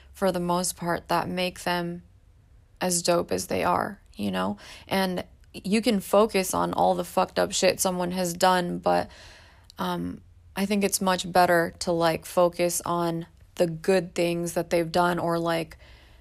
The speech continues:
um, what they've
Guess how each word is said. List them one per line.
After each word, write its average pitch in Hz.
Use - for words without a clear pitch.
um, 165
what 185
they've 175